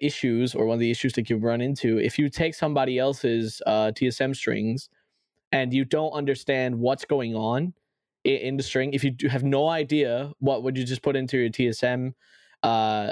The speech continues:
a-, along the lines of making gold, you might make a mistake, you might post something for way too low, and you might lose some gold. We obviously don't want that happening. Well, none of us do. So that, that's why, uh, a lot of the time that's the case.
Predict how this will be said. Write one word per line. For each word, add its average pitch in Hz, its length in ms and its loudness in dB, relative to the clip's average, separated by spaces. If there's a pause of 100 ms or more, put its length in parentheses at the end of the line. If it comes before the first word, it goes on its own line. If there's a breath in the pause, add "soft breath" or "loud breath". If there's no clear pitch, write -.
a-, 131 200 2
along 143 400 2
the 151 80 0
lines 139 480 0
of 117 120 0
making 123 360 0
gold, 131 340 2
you 127 80 2
might 123 400 0
make 131 200 0
a 139 40 0
mistake, 131 460 -2
you 143 80 0
might 123 340 0
post 135 260 -2
something 127 360 -2
for 120 120 0
way 120 220 2
too 127 220 0
low, 127 340 2
and 120 140 -4
you 120 60 -4
might 120 180 0
lose 127 240 2
some 120 160 0
gold. 131 420 2 (420 soft breath)
We 160 120 4
obviously 175 360 0
don't 151 140 2
want 147 140 -2
that 123 180 2
happening. 131 540 0 (1200)
Well, 139 80 4
none 147 120 2
of 143 60 2
us 123 140 -2
do. 117 260 2 (480 soft breath)
So 127 300 2
that, 135 240 0
that's 135 240 0
why, 127 520 2
uh, 131 280 0
a 127 80 4
lot 123 160 2
of 117 80 -4
the 110 40 -8
time 113 300 -2
that's 113 240 0
the 117 80 -4
case. - 460 -2